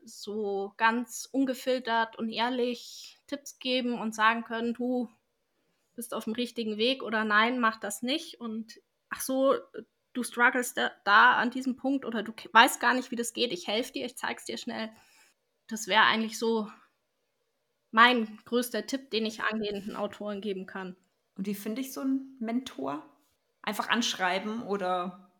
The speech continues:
Speaker 2: einfach
Speaker 1: Also, ich
Speaker 2: fragen?
Speaker 1: habe ihn tatsächlich über, ähm, also, natürlich, ich habe mehrere, aber ich habe tatsächlich, ähm, einen etwas näheren Kontakt zu Julia Sterling, heißt die. Kannte ich vorher auch nicht. Ähm, die habe ich über ein, ähm,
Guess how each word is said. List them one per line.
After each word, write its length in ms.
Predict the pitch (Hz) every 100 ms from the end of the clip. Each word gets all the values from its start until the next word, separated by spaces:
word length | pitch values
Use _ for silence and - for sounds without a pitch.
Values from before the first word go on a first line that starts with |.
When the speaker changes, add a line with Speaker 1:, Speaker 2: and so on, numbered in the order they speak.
| _ -
Speaker 2:
einfach 260 | 196 202 - - - - -
Speaker 1:
Also, 140 | 339 320
ich 120 | 311
Speaker 2:
fragen? 0 |
Speaker 1:
habe 140 | 254
ihn 60 | 269
tatsächlich 480 | 269 254 277 311 269 233
über, 380 | 262 247 247 -
ähm, 540 | 233 233 226 226 226 _ _ _ _ _ _ _ _ _ _ _ _ _ _ _
also, 160 | 214 214
natürlich, 480 | 196 - 254 -
ich 140 | - 240
habe 200 | 233 220
mehrere, 600 | 220 269 285 285 269 277
aber 180 | - 226
ich 120 | 226
habe 100 | 247 -
tatsächlich, 600 | 233 247 247 262 262 -
ähm, 500 | 214 220 220 220 - _ _ _ -
einen 140 | 208 214
etwas 360 | 220 233 214
näheren 400 | 226 247 262 233
Kontakt 480 | 233 233 - 269 - -
zu 120 | 233
Julia 480 | 220 247 226 202 190
Sterling, 840 | - - 208 240 285 320 320 330
heißt 340 | 320 294 -
die. 240 | 311 339 349 - - - -
Kannte 260 | - 269 294
ich 80 | 277
vorher 360 | 269 262 214
auch 140 | 233 320
nicht. 240 | 339 349
Ähm, 180 | 240 254
die 140 | 254
habe 160 | 254 277
ich 120 | 277
über 440 | - 240 233 - 226
ein, 360 | 233 226 214 220
ähm, 480 | 220 214 214 190